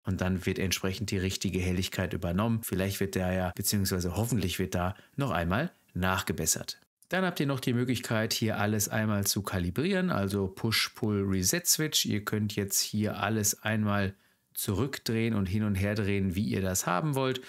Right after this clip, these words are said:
Und dann speichert der das entsprechend ab, wenn ihr da irgendwelche Probleme mit euren Knöpfen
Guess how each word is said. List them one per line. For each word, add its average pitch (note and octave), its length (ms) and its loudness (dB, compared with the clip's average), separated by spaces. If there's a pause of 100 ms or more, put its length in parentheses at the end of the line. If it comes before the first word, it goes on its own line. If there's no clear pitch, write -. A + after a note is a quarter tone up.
(160)
Und G#2 180 0
dann F#2+ 140 0
speichert F2+ 480 -4
der F2 80 -4
das E2+ 220 -6 (240)
entsprechend G#2 560 -4
ab, - 300 -6
wenn F#2+ 300 0
ihr F#2+ 240 -2
da F2 320 0
irgendwelche G2+ 520 -2
Probleme F2+ 720 -2
mit G2 380 -2
euren F#2 380 0
Knöpfen A2+ 560 -4